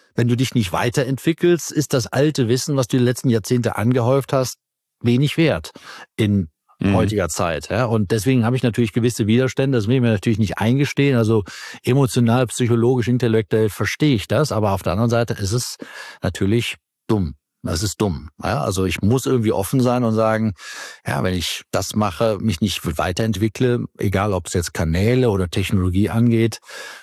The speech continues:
Speaker 1: muss ich damit leben, dass ich weniger Erf-, kontinuierlich weniger Erfolg haben werde. Und wenn disruptive Zeiten kommen wie heute, wo auf einmal radikal sich alles ändert, wir haben neunzehnhunderteinundneunzig haben wir noch, äh,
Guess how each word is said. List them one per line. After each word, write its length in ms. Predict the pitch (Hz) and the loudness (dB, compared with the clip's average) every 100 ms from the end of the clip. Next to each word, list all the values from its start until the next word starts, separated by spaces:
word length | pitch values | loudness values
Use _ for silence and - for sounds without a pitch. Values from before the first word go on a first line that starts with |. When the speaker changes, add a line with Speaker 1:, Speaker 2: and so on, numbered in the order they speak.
| _ | _
Speaker 1:
muss 240 | 104 123 139 | 0 2 2
ich 140 | 127 | 0
damit 280 | 113 110 95 | 0 2 2
leben, 380 | 92 92 110 131 | 0 0 2 2
dass 140 | 110 | 0
ich 160 | 110 82 | -2 -2
weniger 300 | 80 98 120 | 0 0 0
Erf-, 240 | - - - 92 - _ _ _ - | -4 -12 -10 -10 -10 _ _ _ -4
kontinuierlich 720 | 131 151 156 127 104 117 113 | 0 0 0 2 2 2 2
weniger 340 | 117 131 127 | 0 2 0
Erfolg 360 | 120 - 123 98 | -2 0 -2 -2
haben 240 | 92 80 | -4 -4
werde. 240 | 76 71 82 | -4 -4 -2
Und 80 | |
wenn 140 | 92 107 | 0 0
disruptive 560 | 113 - 123 - 107 | 0 0 -2 -2 -2
Zeiten 320 | 104 110 110 107 | 0 -2 0 0
kommen 260 | 107 104 | 0 0
wie 80 | 92 | 0
heute, 460 | 76 113 151 156 120 | 0 0 0 0 2
wo 240 | 117 113 - - - | 2 2 -2 -16 -12
auf 160 | - - | -8 -4
einmal 360 | - 120 123 117 | -2 -2 0 0
radikal 540 | 104 117 104 107 113 | -2 -2 -2 0 0
sich 220 | 95 90 | -2 -2
alles 220 | 101 104 | 0 -2
ändert, 440 | - 107 143 147 - | -2 0 2 2 0
wir 60 | |
haben 140 | 98 107 | 0 2
neunzehnhunderteinundneunzig 1040 | 107 104 104 - 110 120 117 123 123 117 | 2 2 0 0 0 2 4 2 0 -2
haben 80 | 110 | 0
wir 100 | 117 | 0
noch, 280 | 107 98 - | 0 -2 -2
äh, 240 | 107 101 | 0 0